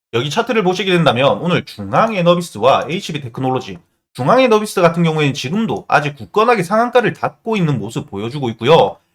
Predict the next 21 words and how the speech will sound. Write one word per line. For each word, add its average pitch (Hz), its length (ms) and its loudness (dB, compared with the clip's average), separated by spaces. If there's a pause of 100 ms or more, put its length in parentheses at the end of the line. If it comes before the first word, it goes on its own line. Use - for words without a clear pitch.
에이치비 196 420 -4
테크놀로지 175 480 -2
마찬가지로 165 720 0 (200)
오늘은 208 280 4
너무 127 240 2
기분 185 320 0
좋게도 113 460 -4
장중에 113 580 -6 (140)
에이치비 208 400 -4
테크놀로지도 170 580 -4
마찬가지로 220 720 -2
상한가를 214 500 -2
닫습니다. 95 600 -8 (260)
쉽게 233 240 -4
말해서 233 240 0
두 107 220 -14
종목 175 340 -2
모두 117 300 -8
상한가를 151 460 -2
닫다는 147 380 -2
거죠. 87 260 -12